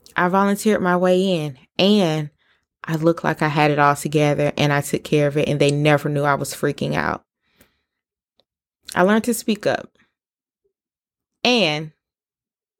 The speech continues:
when not to speak. <laughs> Number four, I am learning to say no to doubting myself.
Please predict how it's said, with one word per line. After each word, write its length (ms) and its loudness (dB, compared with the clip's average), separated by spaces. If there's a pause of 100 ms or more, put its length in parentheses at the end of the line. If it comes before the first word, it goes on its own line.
(160)
when 160 2
not 220 2
to 80 -8
speak. 520 -6
<laughs> 0 - (2750)
Number 360 2
four, 600 -2 (1600)
I 140 2
am 260 2
learning 360 2
to 180 -4
say 320 0
no 640 0 (520)
to 220 0
doubting 720 0
myself. 960 -8